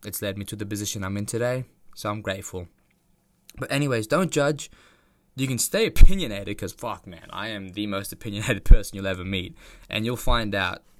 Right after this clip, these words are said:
throughout this whole bloody podcast that I am probably the most opinionated person. Um, but anyways, back to the main topic, which is traditional justice system.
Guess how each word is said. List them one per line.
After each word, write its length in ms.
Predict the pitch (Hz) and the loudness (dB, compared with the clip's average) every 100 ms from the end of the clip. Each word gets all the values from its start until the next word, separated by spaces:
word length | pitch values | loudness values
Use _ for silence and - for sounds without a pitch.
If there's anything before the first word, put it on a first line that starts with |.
| - - | -20 -10
throughout 340 | 107 98 95 | -4 -2 -4
this 140 | 98 | -6
whole 240 | - 104 101 | -4 -4 -6
bloody 220 | 92 92 | -6 -2
podcast 800 | - - 98 - 85 95 - - - - - - _ - | 10 10 10 -6 -12 -12 -14 -18 -20 -20 -20 -20 _ -10
that 140 | 95 | -10
I 200 | 101 98 | -6 -6
am 400 | 98 92 92 90 - - | -6 -10 -12 -14 -18 -2
probably 240 | - 101 | 4 4
the 160 | 98 104 | 2 -4
most 240 | 98 95 | -6 -6
opinionated 460 | 92 98 87 90 - | -8 -10 -12 -12 -12
person. 420 | - - - - - - - - | -14 -14 -18 -20 -20 -20 -20 -10
Um, 520 | 117 127 117 113 110 - - _ _ _ _ _ - _ _ _ _ - - - - - - - - | -4 -2 0 -2 -6 -14 -20 _ _ _ _ _ -20 _ _ _ _ -20 -20 -20 -20 -20 -18 -16 -10
but 320 | 104 113 - - | -4 -2 -4 -4
anyways, 540 | 143 110 101 98 - | -2 -2 -2 -6 -8
back 260 | 127 113 - | -6 -6 -6
to 100 | 139 | -6
the 100 | 117 | -4
main 400 | 110 101 101 101 - - - | -4 -4 -4 -8 -14 -20 -10
topic, 380 | 101 - - | -10 -8 -10
which 180 | 107 104 | -8 -6
is 160 | 107 - | -6 -6
traditional 640 | - 104 113 - 123 107 | -8 -4 -4 -4 -6 -8
justice 520 | 104 101 - - 104 | -8 -10 -10 -10 -8
system. 500 | - 90 - 90 92 | -8 -10 -12 -16 -18